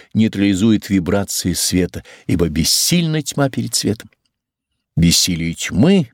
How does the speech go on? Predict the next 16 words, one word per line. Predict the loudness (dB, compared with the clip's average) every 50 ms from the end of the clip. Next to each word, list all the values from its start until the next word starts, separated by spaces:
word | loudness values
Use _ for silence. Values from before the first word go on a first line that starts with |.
| _
перед | -12 -10 -8 -8 -6 -6
светом | -4 -2 0 0 0 0 -2 -4 -6 -8 _ _ _ _ _ _ _ _ _ _
надо | -2 -2 0 0 0
понять. | 0 0 0 0 0 -2 -2 -6 -10 _ _ _ _ _ _ _ _ _ _ _ _ _ _ _ _
Никакая | 2 4 4 4 4 2 0 -4 -4 -2 0 0 2 2 0 -2
тьма | -4 -2 0 2 2 2
не | 2 2 0 2
может | 2 2 0 0 -4 -6 -8 _
противостать | -4 -4 -2 0 0 0 0 0 -2 -2 -2 -2 -2 -2
свету, | -4 -2 0 0 0 0 -2 -8 -18 _ _ _ _ _ _ _ -14 -14 -10 -6
сознающему | -4 0 0 0 2 2 2 2 2 2 0 -2 -2 0 2 2 2
свою | 0 0 0 2 4 4 4
мощь | 4 4 2 2 0 -2 -6 -8 -6
и | -6 -6
силу | -6 -6 -4 -2 -2 0 2 0
свою, | 0 0 0 0 0 0 -2